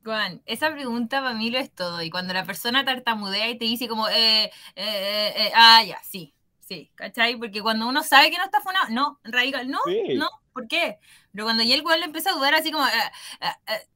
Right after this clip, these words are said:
Speaker 1: mm, yo creo que sí, amigo, yo creo que sí.
Speaker 2: Sí, hay que tener
Speaker 1: Fundamental.
Speaker 2: cuidado.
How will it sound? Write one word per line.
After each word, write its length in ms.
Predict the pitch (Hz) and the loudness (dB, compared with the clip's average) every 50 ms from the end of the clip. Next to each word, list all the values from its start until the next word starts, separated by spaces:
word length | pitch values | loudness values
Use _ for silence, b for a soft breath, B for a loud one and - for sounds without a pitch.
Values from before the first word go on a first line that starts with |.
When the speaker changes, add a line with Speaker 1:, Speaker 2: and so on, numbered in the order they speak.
| _ _ - 240 | _ _ -6 -4
Speaker 1:
mm, 500 | 247 247 247 240 240 233 233 233 226 220 - - | -4 -2 -2 -2 -4 -4 -4 -4 -4 -6 -8 -10
yo 160 | 226 277 269 | -12 -12 -12
creo 180 | 302 311 294 | -10 -10 -10
que 80 | 233 247 | -10 -12
sí, 300 | - - 180 180 180 180 | -12 -14 -16 -14 -12 -10
amigo, 340 | 175 170 170 170 170 170 165 | -10 -10 -10 -10 -10 -10 -10
yo 140 | 165 170 170 | -10 -10 -10
creo 180 | 180 190 185 | -10 -12 -12
que 80 | - 160 | -14 -16
sí. 260 | - - 160 160 - _ _ | -20 -20 -20 -20 -20 _ _
Speaker 2:
Sí, 80 | - 123 | -12 -8
hay 60 | 127 | -4
que 100 | 127 151 | -2 0
tener 160 | 143 139 180 | 2 4 6
Speaker 1:
Fundamental. 360 | 240 233 240 240 151 123 - - | 6 8 8 6 6 6 6 6
Speaker 2:
cuidado. 320 | 117 127 113 110 110 117 | 6 4 4 4 2 -2